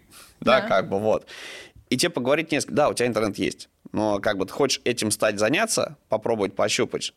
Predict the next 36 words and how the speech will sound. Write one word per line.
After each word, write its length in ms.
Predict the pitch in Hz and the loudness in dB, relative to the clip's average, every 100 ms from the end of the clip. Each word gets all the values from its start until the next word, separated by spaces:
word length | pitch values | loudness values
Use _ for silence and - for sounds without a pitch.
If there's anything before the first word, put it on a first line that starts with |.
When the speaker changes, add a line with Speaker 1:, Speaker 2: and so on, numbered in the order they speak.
| - | -2
Speaker 1:
но 140 | 127 | 0
это 140 | 143 | 2
не 160 | 123 135 | 2 2
из 240 | - 131 | 0 -2
твоей 340 | - 120 127 127 | 0 2 2 2
среды. 400 | - 120 123 95 | 0 0 0 0
То 160 | - 87 | 0 -2
есть 140 | - | 0
ты 80 | 131 | -2
как 200 | 110 107 | -2 0
будто, 320 | 127 123 98 | -2 0 -2
там, 200 | - 92 | -2 -4
не 100 | 98 | -4
знаю, 220 | 107 117 | -2 -4
ты, 100 | - | -4
ты 140 | 104 110 | -8 -8
посылаешь 600 | - 123 147 147 135 110 | -2 0 2 2 2 2
сигнал 340 | - 127 123 | 0 0 -2
в 80 | 110 | -2
космос, 560 | - 202 185 131 98 - | 0 2 2 2 0 0
что: 160 | - | 0
"Дорогие 440 | 107 113 135 170 196 | 0 0 0 0 0
марсиане, 580 | 170 139 156 156 135 113 | 2 2 2 2 2 2
научите 460 | 120 123 170 175 | 2 2 2 0
меня 240 | 139 123 117 | 0 0 2
делать 340 | 120 131 113 | 2 2 2
U 60 | 113 117 131 | 2 4 4
X", 140 | - | 2
короче, 480 | - 104 101 107 - | 0 2 2 2 -2
и 80 | 90 | -2
ждёшь 340 | 113 170 165 | 2 2 4
там, 720 | 127 113 113 - - 110 101 | 0 -2 -6 -8 -10 -10 -10
как, 320 | - 101 95 - | -6 -6 -6 -8
когда 300 | 98 - 110 | -6 -2 -2
придёт 360 | 110 110 110 | 0 0 0
обратно. 400 | 113 113 104 - | 0 2 0 -2